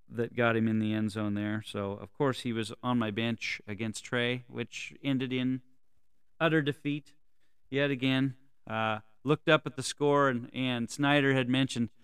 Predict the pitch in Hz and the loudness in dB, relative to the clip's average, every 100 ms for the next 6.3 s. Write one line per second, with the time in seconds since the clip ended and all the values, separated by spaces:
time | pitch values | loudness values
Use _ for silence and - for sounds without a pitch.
0 | - 120 139 160 151 131 139 139 127 123 | -10 0 6 8 6 4 4 2 2 0
1 | 127 254 285 208 185 190 - 175 151 160 | 4 6 8 6 4 0 0 0 0 0
2 | 175 135 151 147 135 123 151 156 131 - | -2 -2 -2 0 2 2 4 2 0 -10
3 | - - 127 131 135 131 - - - - | -14 -2 0 2 2 0 -6 -20 -20 -20
4 | - - 127 143 - 139 156 135 135 - | -18 -4 -2 0 0 2 4 4 2 -4
5 | - - - - 120 120 120 120 120 120 | -20 -20 -14 -6 -2 0 0 0 0 -2
6 | 120 120 113 | 0 -2 -2